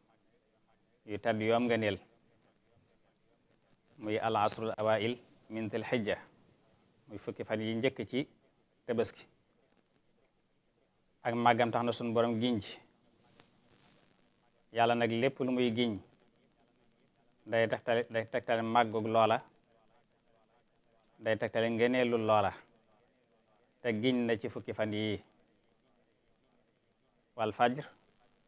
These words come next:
wa layaalin ashr. Dafa giñ ci fajar, giñ itam ci fukki guddi yi nga xam ne ñoo jëkk ci Zil Hijja. Kon giñ googu yi mu ci giñ dafa tegtal màggaayam ak tedd nga am.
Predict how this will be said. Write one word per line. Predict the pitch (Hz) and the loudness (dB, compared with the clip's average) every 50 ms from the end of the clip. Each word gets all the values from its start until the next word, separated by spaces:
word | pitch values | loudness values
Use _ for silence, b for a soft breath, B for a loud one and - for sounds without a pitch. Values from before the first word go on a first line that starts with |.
| _ _ _ _ _ _ _ _ - | _ _ _ _ _ _ _ _ -4
wa | 110 107 | -2 2
layaalin | 107 107 110 120 123 123 120 123 117 113 | 4 4 6 8 8 8 6 4 4 4
ashr. | 113 113 110 - - 113 104 104 - - - - - - - _ _ _ _ _ _ _ _ _ _ _ - - _ _ _ _ _ _ _ _ _ _ _ _ _ - - - - - - - - - _ _ _ _ _ _ _ _ _ _ _ - - _ _ _ _ _ _ _ _ _ - - 151 139 - 123 | 2 2 2 0 -4 -6 -8 -8 -10 -12 -20 -20 -20 -20 -20 _ _ _ _ _ _ _ _ _ _ _ -20 -20 _ _ _ _ _ _ _ _ _ _ _ _ _ -20 -20 -20 -20 -20 -20 -20 -20 -20 _ _ _ _ _ _ _ _ _ _ _ -20 -20 _ _ _ _ _ _ _ _ _ -20 -20 -18 -18 -14 -8
Dafa | 117 113 104 117 | -8 -4 -4 -2
giñ | 113 123 123 120 | -2 -2 -2 -2
ci | - | -2
fajar, | 123 131 117 120 131 127 | 0 2 4 4 4 2
giñ | 117 120 127 123 | 0 -2 -2 -2
itam | 123 - 139 135 127 | 0 0 0 -2 0
ci | - 139 | -4 -6
fukki | 131 - - 147 - 139 | -6 -6 -8 -6 -4 -2
guddi | 123 131 117 120 120 | -2 -2 -2 0 0
yi | 127 131 | 2 2
nga | 135 | 0
xam | - - 123 120 120 | 0 0 -4 -4 -4
ne | 120 | -4
ñoo | 117 117 117 | -2 -2 0
jëkk | 113 117 113 - 107 | 0 -2 -4 -4 -6
ci | - 135 147 - - _ _ - - - | -4 -4 -4 -4 -8 _ _ -20 -20 -6
Zil | - 131 127 | -4 -4 -4
Hijja. | 120 - 127 110 107 92 - - _ _ _ _ _ _ _ _ _ _ _ _ _ _ _ _ _ _ _ _ _ _ _ _ _ _ _ _ _ | -2 -4 -2 -2 -2 -4 -4 -8 _ _ _ _ _ _ _ _ _ _ _ _ _ _ _ _ _ _ _ _ _ _ _ _ _ _ _ _ _
Kon | 120 117 120 117 | -4 -4 -2 2
giñ | 123 143 143 | 2 2 4
googu | 123 131 127 131 | 6 6 6 6
yi | 139 | 6
mu | 143 143 | 4 4
ci | 139 139 | 2 2
giñ | 127 131 120 | 0 2 2
dafa | 120 117 113 110 | 2 2 2 0
tegtal | - 117 110 - 110 110 | -2 -4 -4 -4 -6 -6
màggaayam | 110 110 113 110 104 110 107 110 | -2 0 -2 0 2 0 0 -2
ak | 107 - | -4 -8
tedd | - 110 101 104 | -8 -6 -6 -4
nga | 98 92 | -4 -6
am. | 87 | -6